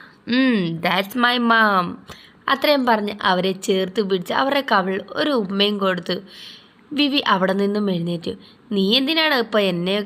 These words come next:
ചേർത്ത് പിടിച്ച് എനിക്ക് ഉമ്മയൊക്കെ തന്നെ? ഇപ്പോഴീ മനസ്സിൽ എന്താ ചിന്തിച്ചത്, വാക്കുറപ്പിച്ചതെന്ന് എനിക്ക് നന്നായി അറിയാം. അതിനാണ് ഈ ഉമ്മ. അന്നേരം ഇന്ന് തൊട്ട് നമ്മൾ തീരുമാനിച്ച കാര്യം നടപ്പാക്കുന്നു,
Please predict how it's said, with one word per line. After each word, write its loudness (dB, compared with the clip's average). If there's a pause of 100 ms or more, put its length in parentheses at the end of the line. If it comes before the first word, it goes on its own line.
(100)
ചേർത്ത് 0
പിടിച്ച് -2
എനിക്ക് 0
ഉമ്മയൊക്കെ 0
തന്നെ? -2 (440)
ഇപ്പോഴീ 4
മനസ്സിൽ 0
എന്താ 0
ചിന്തിച്ചത്, -2 (760)
വാക്കുറപ്പിച്ചതെന്ന് 2 (180)
എനിക്ക് -6
നന്നായി -2
അറിയാം. -2 (520)
അതിനാണ് 4 (120)
ഈ 4
ഉമ്മ. -2 (520)
അന്നേരം 0 (380)
ഇന്ന് 4
തൊട്ട് 2
നമ്മൾ 2
തീരുമാനിച്ച 0
കാര്യം 0 (180)
നടപ്പാക്കുന്നു, -2